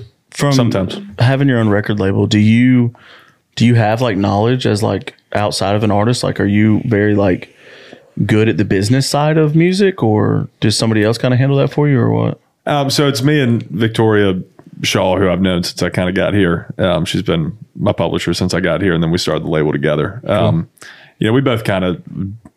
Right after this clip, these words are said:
Speaker 2: handle the business side together, I guess. I mean, there's definitely some stuff I don't know how to do, and we have business management that handles, like, you know,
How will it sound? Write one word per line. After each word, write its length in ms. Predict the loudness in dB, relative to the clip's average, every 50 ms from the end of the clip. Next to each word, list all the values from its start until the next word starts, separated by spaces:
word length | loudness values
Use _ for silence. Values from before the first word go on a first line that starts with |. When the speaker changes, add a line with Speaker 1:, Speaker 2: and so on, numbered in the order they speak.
| _ _ _ _ -6
Speaker 2:
handle 320 | -4 -2 -2 0 0 -2 -2
the 60 | 0
business 360 | 0 0 0 0 -2 -2 -2
side 420 | 0 0 0 0 -2 -4 -6 -6 -6
together, 640 | -4 -2 0 0 0 0 0 0 -2 -4 -8 -12 _ _
I 120 | -4 -2
guess. 440 | 0 0 0 0 -2 -2 -4 -6 -6 -4 -2
I 60 | 0
mean, 320 | 0 0 2 0 0 -2 -4 _ _ -20 -20 -20 -20 -20 -20 -20 -20 -20 -20 -20 _ _ _ _ _ _ -6
there's 340 | -2 0 0 0 0 -2 -4
definitely 380 | -2 -2 -2 -2 0 -2 -2 -2
some 140 | -2 -2
stuff 280 | -2 -2 -2 -2 0 0
I 80 | 0 0
don't 160 | 0 0 0
know 80 | 0 0
how 120 | 0 0
to 80 | 0 0
do, 100 | 0 0
and 100 | 0 2
we 80 | 0
have 100 | 0 0
business 300 | 0 0 0 -2 -2 -2
management 420 | -2 -2 -2 -2 -2 -2 -2 0 0
that 80 | 0
handles, 380 | 0 0 0 0 -2 -2 -2 -2
like, 260 | -2 -4 -4 -4 -4
you 80 | -2 -2
know, 160 | -2 -2